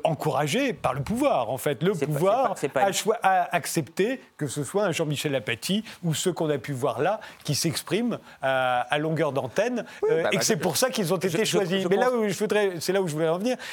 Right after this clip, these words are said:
Speaker 1: Est-ce qu'il y a véritablement aujourd'hui, dans une démocratie comme la nôtre, euh, vous allez me dire qu'en disant démocratie, euh, je fais de la propagande, puisque ça n'est pas vraiment une démocratie,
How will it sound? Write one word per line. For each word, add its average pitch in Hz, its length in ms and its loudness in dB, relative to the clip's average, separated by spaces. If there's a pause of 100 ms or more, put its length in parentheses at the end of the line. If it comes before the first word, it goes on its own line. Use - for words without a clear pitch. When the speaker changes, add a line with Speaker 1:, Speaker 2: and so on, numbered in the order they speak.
(140)
Speaker 1:
Est-ce 220 200 2
qu'il 247 140 -2
y - 20 6
a 254 60 2
véritablement 156 840 0
aujourd'hui, 143 640 -2 (280)
dans 156 240 0
une 127 200 -4
démocratie 127 600 -4
comme 123 140 -6
la 123 120 -2
nôtre, 233 380 -4 (260)
euh, 135 260 2
vous 107 100 -4
allez 135 100 0
me 135 60 -4
dire 147 140 0
qu'en 131 140 -4
disant 123 280 -4
démocratie, 127 840 -4
euh, 101 320 -6
je 95 180 -6
fais 135 180 -4
de 131 40 -4
la 127 80 -2
propagande, 127 500 -2
puisque - 280 -12
ça 123 120 -6
n'est 117 100 -6
pas 123 140 -4
vraiment 131 280 -6
une 135 60 -4
démocratie, 139 560 -4